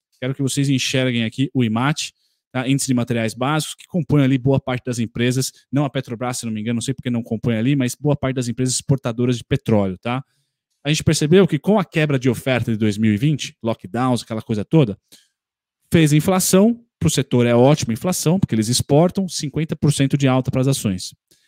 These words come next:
Em dois mil e vinte e um, treze por cento de alta pro, pro índice.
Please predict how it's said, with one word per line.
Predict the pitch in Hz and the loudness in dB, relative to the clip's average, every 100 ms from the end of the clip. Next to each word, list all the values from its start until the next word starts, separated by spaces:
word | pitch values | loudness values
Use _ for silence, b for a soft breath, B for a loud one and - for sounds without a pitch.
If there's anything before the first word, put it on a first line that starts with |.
| _ - | _ -4
Em | 208 247 | 2 4
dois | 180 139 | 4 4
mil | 143 123 | 4 6
e | 113 | 4
vinte | 123 117 - | 2 0 0
e | |
um, | 175 139 _ _ - | 0 -2 _ _ -4
treze | 170 190 160 139 | 0 2 2 0
por | 131 | -2
cento | 120 131 127 123 | 0 -2 -2 -2
de | 120 | 0
alta | 113 117 127 | 0 -2 -2
pro, | - 131 139 b b - | 2 4 4 b b 2
pro | 143 139 | 4 4
índice. | 107 98 | 2 -6